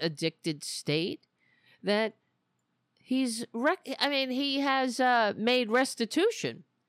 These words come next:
And in fact, you know, he went to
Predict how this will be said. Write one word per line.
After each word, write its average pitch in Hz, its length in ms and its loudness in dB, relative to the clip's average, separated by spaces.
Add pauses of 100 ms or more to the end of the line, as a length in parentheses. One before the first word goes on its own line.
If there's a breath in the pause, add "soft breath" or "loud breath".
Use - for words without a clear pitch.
(220 soft breath)
And 240 100 2
in 240 120 0
fact, 269 640 -2 (920)
you - 120 -2
know, 254 100 6
he 240 160 4
went 240 380 2
to 226 500 -2